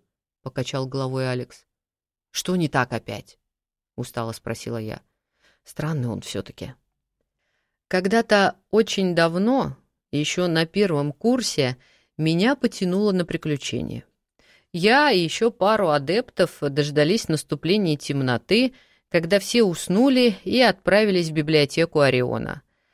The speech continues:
Мы искали там книги по... неважно. В общем, дверь мы открыли с трудом, использовав весь арсенал известных нам заклинаний. Не все из них даже были разрешенными.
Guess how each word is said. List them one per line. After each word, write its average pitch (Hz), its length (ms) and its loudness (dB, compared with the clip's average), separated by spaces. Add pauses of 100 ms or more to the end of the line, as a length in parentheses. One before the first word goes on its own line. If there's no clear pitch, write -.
(300)
Мы 247 240 4
искали 214 340 2
там 170 240 0
книги 190 400 0
по... 165 440 0 (500)
неважно. 123 720 -4 (540)
В 175 80 4
общем, 269 400 2
дверь 220 400 2
мы 202 220 2
открыли 185 580 -2
с - 120 -8
трудом, 165 600 0
использовав 165 920 0
весь 175 500 0
арсенал 139 640 -2
известных 135 640 -8
нам 139 180 -4
заклинаний. 127 800 -6 (520)
Не 202 180 4
все 247 360 2
из 185 120 -2
них 214 240 2
даже 196 280 4
были 196 260 2
разрешенными. 185 1000 0